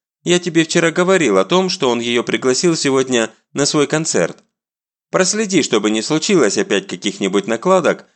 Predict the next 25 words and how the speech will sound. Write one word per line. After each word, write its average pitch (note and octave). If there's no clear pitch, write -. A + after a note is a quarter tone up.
или F3
недоразумений. E3
Никаких G#3
дисциплинарных A2
разговоров A2
и F#2+
воздействий A2
к G2
Юнми C#3
не D3+
применять. D3+
Их G3+
я C3
определю C3+
сам A#2
и F#2+
выдам E3
тебе C#3
указания, C3
как -
поступить. F2+
Всё F#3
понятно?» C3+
«Да, G3+
Сабаним», G#2+